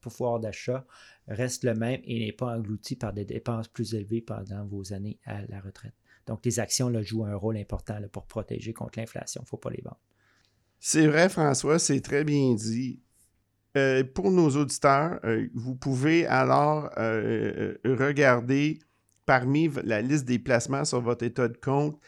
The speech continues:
Speaker 2: euh, lesquels qui pourront être vendus ou rebalancés à la baisse ou si on va en racheter plus. Mais, euh, encore une fois, si on veut générer des liqui-, liquidités, c'est des ventes dont on parle.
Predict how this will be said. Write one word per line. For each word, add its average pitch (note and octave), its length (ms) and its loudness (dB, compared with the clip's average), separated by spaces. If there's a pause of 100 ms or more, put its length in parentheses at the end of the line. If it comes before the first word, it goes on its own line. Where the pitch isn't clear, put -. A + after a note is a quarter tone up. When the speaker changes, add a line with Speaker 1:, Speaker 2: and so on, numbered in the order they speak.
(420)
Speaker 2:
euh, A#2 160 4
lesquels D#3+ 680 2
qui C3 720 -2 (520)
pourront C#3+ 300 4
être C#3+ 380 0
vendus B2+ 760 0
ou A2+ 140 0
rebalancés C3+ 760 4
à C3+ 120 4
la A#2+ 140 6
baisse A#2+ 420 2
ou C3 80 -2
si C#3 100 -4
on C3 80 0
va B2 120 0
en B2+ 100 2
racheter A#2+ 320 -2
plus. D#3 400 0 (460)
Mais, C3+ 420 2 (160)
euh, A#2+ 200 0 (140)
encore C#3 420 4
une B2+ 120 0
fois, C#3+ 300 0 (120)
si C3+ 220 -4
on B2+ 100 2
veut A#2+ 140 -2
générer B2+ 400 0
des B2 100 -2
liqui-, A#2+ 600 -6
liquidités, C#3 560 -4
c'est C3+ 140 -6
des G#2+ 180 0
ventes C#3+ 340 -2
dont C3 220 -6
on C3+ 120 -2
parle. D3 300 0